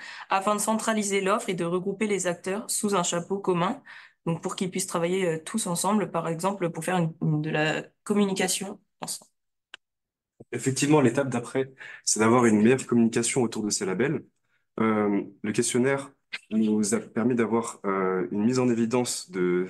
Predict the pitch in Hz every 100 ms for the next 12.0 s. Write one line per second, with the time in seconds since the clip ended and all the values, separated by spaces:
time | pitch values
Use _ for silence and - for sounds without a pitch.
0 | - 90 131 151 127 113 123 110 104 -
1 | - 143 - 104 113 110 101 98 95 92
2 | 98 139 156 - - - - _ - 113
3 | 123 127 127 127 160 120 117 113 - 120
4 | - 101 104 101 101 - 143 - _ _
5 | _ _ - 117 113 117 120 120 135 139
6 | - 113 117 117 - - 110 - 98 104
7 | 113 120 - 101 98 117 139 - - 104
8 | 104 104 123 123 - 135 135 120 - 147
9 | - 110 117 107 104 104 104 - 95 -
10 | 135 143 - - - 104 123 113 - 101
11 | 131 131 110 107 98 107 107 101 123 131